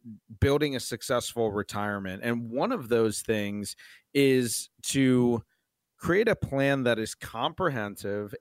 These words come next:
and coordinated. Okay. And so when I get this question a lot, "Should I roll over my four oh one K or should I leave it where it is now that I'm fifty-nine and a half or older?" One, one thing I always kind of go back to is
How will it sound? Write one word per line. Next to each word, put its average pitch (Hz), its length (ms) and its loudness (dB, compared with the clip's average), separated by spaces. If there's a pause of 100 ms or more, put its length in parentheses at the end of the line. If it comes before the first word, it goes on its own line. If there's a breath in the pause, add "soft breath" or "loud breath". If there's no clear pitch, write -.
(120)
and 135 400 0 (120)
coordinated. 98 880 -2 (280)
Okay. 120 420 0
And 135 120 -6
so 160 180 0 (220 loud breath)
when 143 160 2
I 151 80 2
get 202 160 2
this 254 200 0
question 175 340 0
a 110 80 -2
lot, 120 280 0
"Should 165 440 -2
I 127 380 2 (260 loud breath)
roll 120 520 4
over 139 440 2
my 120 180 0
four 120 360 2
oh - 20 0
one 110 280 -4
K 113 400 0
or 117 220 0
should 117 160 0
I 113 60 4
leave 127 260 2
it 151 100 2
where 120 240 2
it 120 80 0
is 120 320 2
now 113 160 0
that 110 120 -2
I'm 104 100 -6
fifty-nine 110 480 -6
and 107 100 -4
a 101 40 -4
half 104 300 -2
or 95 260 -2
older?" 127 580 0 (460 soft breath)
One, 131 440 -2
one 170 220 -2
thing 233 160 0
I 143 80 0
always 170 320 2
kind 147 240 -2
of 107 140 -2 (280)
go 127 160 4
back 139 340 0
to 113 260 -2
is 110 320 -2